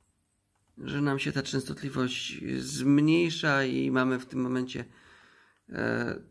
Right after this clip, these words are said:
inną długość właśnie tej, tego sygnału. A w naszym przebiegu wygląda to tak, jak mamy małe impulsy,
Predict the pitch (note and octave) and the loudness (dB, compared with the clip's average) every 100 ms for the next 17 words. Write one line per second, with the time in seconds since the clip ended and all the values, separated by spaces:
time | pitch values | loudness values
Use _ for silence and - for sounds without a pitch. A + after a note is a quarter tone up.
0 | _ D#3 C#3+ C3+ C3 B2+ B2+ B2 B2+ C3 | _ 0 4 4 4 2 0 -2 0 0
1 | B2+ A#2+ - - - - D3 A#2 A#2 - | 2 -2 -4 -12 -10 -10 -6 -6 -4 -8
2 | - A#2 B2+ C3+ _ _ - - - - | -8 -8 -8 -12 _ _ -20 -20 -18 -18
3 | - - - - - - - - - - | -18 -18 -18 -18 -18 -18 -20 -20 -20 -20
4 | - - - - A#2 A#2 B2 B2+ A#2+ G2 | -20 -20 -14 -2 2 2 6 8 8 6
5 | - - - - - - - - _ - | 0 -4 -6 -16 -20 -20 -20 -20 _ -20
6 | - D3+ D#3 F3 E3 E3 C#3 C#3 D#3+ F3 | 4 8 10 8 6 0 0 0 2 4
7 | E3 C#3+ C3+ C#3+ C#3 C#3 - G#2+ G#2 A#2 | 4 4 4 4 2 0 -2 -2 -4 -10
8 | C#3 C3+ C3 A#2+ A#2 - - _ _ _ | -6 -2 0 -2 -4 -10 -20 _ _ _
9 | _ _ _ - C3 C3 B2 A#2 B2 A#2 | _ _ _ -6 -2 0 0 -2 -4 -6
10 | - B2+ C#3+ E3 | -4 -2 -2 -2